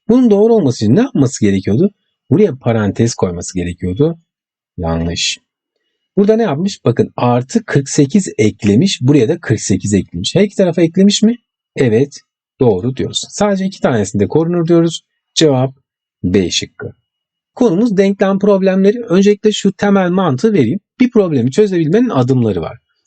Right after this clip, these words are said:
Öncelikle problemde verilenleri yazabilirsiniz ya da aklınızda tutabilirsiniz. Sizden ne istediğini yazabilirsiniz. Çözüm için bir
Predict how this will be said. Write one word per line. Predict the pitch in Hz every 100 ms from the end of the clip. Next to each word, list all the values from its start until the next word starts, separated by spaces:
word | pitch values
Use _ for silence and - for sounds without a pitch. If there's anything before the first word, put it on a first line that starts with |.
| 175
Öncelikle | 220 233 240 160 147 - _ _ -
problemde | 165 190 202 190 190 208
verilenleri | 165 170 170 160 160 147 120 139 -
yazabilirsiniz | 110 127 156 160 165 165 120 113
ya | 135
da | 120
aklınızda | - 151 - 110 110 185
tutabilirsiniz. | - - 104 87 82 87 78 - - _
Sizden | - 160 160 190 180
ne |
istediğini | 190 180 156 131 104
yazabilirsiniz. | 92 87 87 95 - 196 226 - _
Çözüm | - 240 240 233
için | 226 220
bir | 226